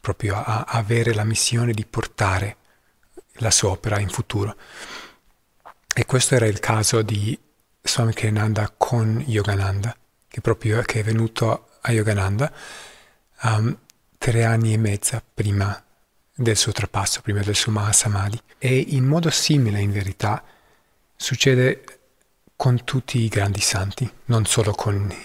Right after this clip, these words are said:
gli avatar, i grandi maestri, è, è successo anche con,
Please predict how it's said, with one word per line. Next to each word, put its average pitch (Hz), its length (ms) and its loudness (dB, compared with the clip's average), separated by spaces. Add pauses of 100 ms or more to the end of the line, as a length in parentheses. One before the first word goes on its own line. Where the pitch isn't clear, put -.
(440)
gli 110 120 2
avatar, 101 380 -2
i 107 40 -2
grandi 104 280 -2
maestri, 101 500 -2
è, 131 160 0
è 131 120 -4
successo - 440 0
anche 117 220 0
con, 107 400 0